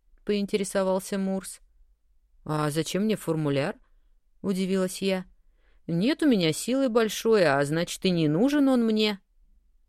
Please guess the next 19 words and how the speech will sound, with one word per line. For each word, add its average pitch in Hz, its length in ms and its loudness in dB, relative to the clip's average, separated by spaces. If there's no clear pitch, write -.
"Положено", — 165 1120 0
рубанул 147 560 0
кот. 143 360 -6
"Что, 147 320 -2
правда 165 480 0
нет?" 160 360 -2
Я 127 240 -6
пожала 127 400 -6
плечами. 127 640 -8
"А 180 340 2
хочешь, 302 580 -2
я 160 380 2
буду?" 180 440 -2
"Ты?" 139 420 -6
"А 262 220 2
чего? 165 520 -4
Ведьма 190 500 4
ты 160 120 -2
хорошая, 165 720 0